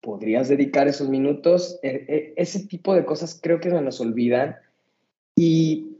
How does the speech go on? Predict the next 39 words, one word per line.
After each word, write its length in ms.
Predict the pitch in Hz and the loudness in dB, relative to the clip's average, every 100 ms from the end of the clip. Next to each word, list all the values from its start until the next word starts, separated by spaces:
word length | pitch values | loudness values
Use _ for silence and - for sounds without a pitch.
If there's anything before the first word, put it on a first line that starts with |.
| _ - | _ -6
eso 220 | 139 139 | -2 2
es 120 | 175 156 | 2 4
una 220 | 143 143 | 4 4
cosa, 320 | 127 - 190 | 0 0 0
escuchar 420 | - - 120 131 | 0 -2 -2 2
al 140 | 135 131 | 4 2
usuario, 500 | 117 - 120 127 147 | -2 -2 -2 0 0
escuchar 380 | - 117 127 123 | -2 -8 -2 0
al 140 | 127 | 0
aprendedor. 920 | 117 - 127 117 113 113 120 156 - _ | -2 0 0 2 0 -2 -2 -6 -10 _
Y 120 | 180 160 | 0 4
la 140 | 156 | 4
segunda, 560 | - 160 160 190 208 233 | 4 0 0 -2 -2 -4
que 120 | 180 | -6
creo 160 | 139 135 | -6 -8
que 120 | 165 | -8
también 320 | 127 131 131 | -8 -6 -6
es 140 | 151 | -8
estado 300 | - - 123 | -12 -2 2
del 160 | 139 123 | 2 2
arte, 480 | 117 - 127 131 135 | 0 -2 -4 -4 -10
es 140 | 131 | -10
que 420 | - 143 143 - _ _ _ | 0 2 2 -8 _ _ _
aprender 440 | 135 - 135 135 156 | -10 0 2 4 4
no 100 | 165 | 2
es 40 | |
solamente 560 | 165 160 156 147 143 160 | 2 2 2 0 -4 -6
consumir, 760 | 147 120 117 110 107 101 - _ | -4 -6 -2 0 0 -2 -10 _
¿no? 260 | 120 117 - _ _ - | -8 -8 -10 _ _ -6
Aprender 440 | 123 135 131 139 | -2 2 4 6
no 100 | 160 | 4
es 60 | 165 | 2
solamente 720 | 165 147 139 135 - 139 123 127 | 0 0 0 -2 0 0 0 0
ver 140 | 131 | 4
el 120 | 139 | 4
video, 640 | 123 120 123 127 123 123 - _ | 4 4 4 2 0 -6 -14 _
escuchar 460 | - - 123 - 120 | -20 -12 -12 -6 -6
este 240 | 127 123 | -6 -10
podcast, 680 | - 117 117 - 113 - - | -6 -6 -6 -4 -4 -4 -14